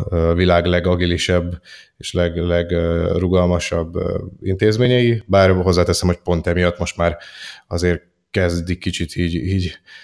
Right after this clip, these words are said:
ö, lenyújtani magukat, vagy nem is tudom, tehát kezdenek kicsit rugalmasabbá válni, hát mert nyilván muszáj a megmaradáshoz. Úgyhogy ez, ez, ö, ezzel még várnunk kell egyelőre, de igen, tehát, hogy a te-, amit mondasz, ez, ez, ö, természetesen lehetséges lesz, és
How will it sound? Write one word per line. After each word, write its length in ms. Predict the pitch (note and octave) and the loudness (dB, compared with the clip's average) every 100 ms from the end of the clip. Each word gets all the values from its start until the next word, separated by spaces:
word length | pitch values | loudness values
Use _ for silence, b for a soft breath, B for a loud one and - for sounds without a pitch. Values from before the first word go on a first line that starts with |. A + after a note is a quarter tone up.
| B _ | B _
ö, 640 | - E2 E2+ E2 E2+ E2+ | -8 -4 -2 0 0 0
lenyújtani 540 | F2+ F2+ F2 F2 F2+ F2 | 2 2 2 0 0 2
magukat, 400 | F2 F2 - F2 | 2 0 -2 -2
vagy 140 | F2 | 0
nem 120 | F2 | 2
is 120 | F2 | 0
tudom, 200 | - F2+ | 0 -2
tehát 180 | F2 E2+ | 0 -2
kezdenek 340 | - E2+ F2 - | -4 -2 -2 -4
kicsit 380 | F2 - - | -8 -10 -12
rugalmasabbá 760 | - F2 F2 E2+ E2+ - E2+ E2+ | -8 -4 -2 -2 -2 -2 0 2
válni, 220 | F2+ G2+ | 4 2
hát 160 | G2 F#2 | 0 0
mert 280 | F2 E2 - | -2 -4 -6
nyilván 240 | E2 D#2 | -4 -4
muszáj 460 | D#2+ - E2+ E2 - B B B _ | -4 -2 0 -2 -4 B B B _
a 80 | F#2+ | -6
megmaradáshoz. 840 | F2 E2+ E2 E2+ E2+ G#2+ G#2+ - _ _ _ _ _ | -4 -2 0 0 0 0 -2 -6 _ _ _ _ _
Úgyhogy 280 | F#2+ F2+ F2 | -10 -4 0
ez, 200 | E2+ D#2 | 0 0
ez, 280 | - E2+ D#2+ | -2 -2 -2
ö, 300 | E2 D#2+ D#2 D2+ | -2 -2 -2 -2
ezzel 200 | E2+ F2 | -2 -2
még 140 | D#2+ D#2+ | -2 0
várnunk 300 | E2+ E2 D#2+ | 0 0 -2
kell 100 | F#2+ | 0
egyelőre, 240 | G#2+ G2 | 2 2
de 220 | F#2+ G2 | 4 2
igen, 220 | F#2+ F2 | 2 0
tehát, 160 | E2 E2 | -2 -2
hogy 80 | E2+ | 0
a 20 | |
te-, 260 | F#2+ F#2 F2+ F#2+ F#2 - C2+ | 0 0 0 -6 -8 -16 -20
amit 340 | - G2+ F#2+ | -6 -4 -2
mondasz, 300 | G2 F#2+ F2+ | 0 0 0
ez, 180 | F#2 E2+ - | -2 -4 -6
ez, 160 | F2 E2 | -4 0
ö, 340 | E2+ E2+ E2 E2 E2 - - | 0 0 -2 -6 -16 -20 -8
természetesen 540 | E2+ E2+ E2 F2 F2 | -6 -4 -6 -6 -2
lehetséges 560 | E2+ D#2+ - F2 E2 - | -2 -2 -4 -4 -4 -2
lesz, 240 | G#2 - | -2 0
és 280 | F2+ - | -4 -6